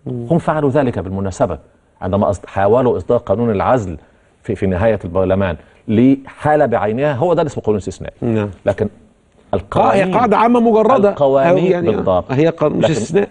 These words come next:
Speaker 2: قانون الغد الذي كنت أتحدث عنه كان قانونا من قوانين الدولة موجود من ستين سنة. عندما أدعو إلى تطبيقه الآن، يبقى هو ليس
Speaker 1: طب.
Speaker 2: قانون استثنائي، أنا أدعو لتطبيق قانون قائم.
Speaker 1: طب، أنا هسألك سؤال دلوقتي.
Speaker 2: تفضل.
Speaker 1: إحنا النهاردة بعد المرحلة الجديدة ودخلنا في الدستور و-،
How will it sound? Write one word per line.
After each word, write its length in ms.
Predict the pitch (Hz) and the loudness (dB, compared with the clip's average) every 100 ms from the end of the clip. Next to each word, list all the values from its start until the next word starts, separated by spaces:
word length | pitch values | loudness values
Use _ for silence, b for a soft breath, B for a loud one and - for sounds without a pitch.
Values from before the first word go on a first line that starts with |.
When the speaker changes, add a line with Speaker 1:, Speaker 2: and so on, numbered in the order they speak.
| - - | -6 -2
Speaker 2:
قانون 320 | 107 147 196 | 0 2 0
الغد 260 | 120 143 | 0 0
الذي 200 | 127 107 | -2 -4
كنت 200 | - 113 | -6 -6
أتحدث 420 | - - 107 92 92 | -8 -6 -8 -6 -4
عنه 200 | 139 - | -2 -2
كان 180 | 120 | -2
قانونا 440 | 113 - 107 143 147 | -4 -4 -6 -2 -2
من 100 | 127 | -4
قوانين 380 | - 117 147 139 | -4 -4 -4 -4
الدولة 320 | 165 185 175 | 0 2 2
موجود 560 | 165 143 196 208 180 - - - | 2 2 2 2 -2 -14 -12 -4
من 80 | 151 | -4
ستين 260 | - 135 | -4 -6
سنة. 220 | - 69 - _ _ _ _ _ _ - | -4 -6 -10 _ _ _ _ _ _ -4
عندما 400 | 90 120 120 147 | 0 0 2 0
أدعو 280 | 156 131 | 2 0
إلى 120 | 110 107 | 0 0
تطبيقه 400 | 101 123 - 113 | 0 -2 -2 -2
الآن، 320 | 127 151 120 - | -2 -2 -4 -8
يبقى 160 | 95 101 | -4 0
هو 140 | 110 | 0
ليس 160 | 120 117 | 0 -2
Speaker 1:
طب. 80 | 120 | -4
Speaker 2:
قانون 120 | 127 | -4
استثنائي، 500 | 120 - 170 87 85 | -6 -4 -2 -2 -2
أنا 160 | 110 | 0
أدعو 140 | 135 135 | 2 2
لتطبيق 240 | 123 120 | 0 -2
قانون 200 | 135 170 - | -2 -4 -4
قائم. 360 | - 147 87 80 - _ _ | -2 -2 -2 -12 -18 _ _
Speaker 1:
طب، 100 | 113 - B - | -6 -6 B -4
أنا 180 | 175 185 | 0 0
هسألك 200 | 202 208 | 0 -2
سؤال 240 | - 147 | 2 2
دلوقتي. 200 | 110 - - - | 0 -4 -8 -6
Speaker 2:
تفضل. 240 | 80 78 | -6 -6
Speaker 1:
إحنا 200 | 143 165 | -2 2
النهاردة 540 | 151 117 139 156 156 - - | 2 0 -2 -2 -4 -4 -6
بعد 240 | 135 135 110 | -2 -2 -4
المرحلة 360 | 107 98 120 | -8 -8 -6
الجديدة 460 | 104 104 120 135 139 | -4 -4 -2 0 0
ودخلنا 380 | 113 - 107 104 | -2 -4 -6 -4
في 100 | 104 | -6
الدستور 580 | 92 107 - 139 | -6 -8 -8 -2
و-، 40 | 143 | 0